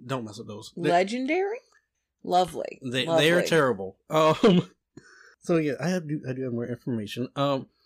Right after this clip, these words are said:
Speaker 1: so it seems that the Mothman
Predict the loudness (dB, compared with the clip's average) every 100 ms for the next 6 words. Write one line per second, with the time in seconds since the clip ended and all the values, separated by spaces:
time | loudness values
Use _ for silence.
0 | _ _ -8 0 2 2 -2 _ _ _
1 | _ _ _ _ _ _ _ _ _ -4
2 | -4 -2 0 2 2 0 -2 -2 -4 -2
3 | -4 -6 -8 -8 -12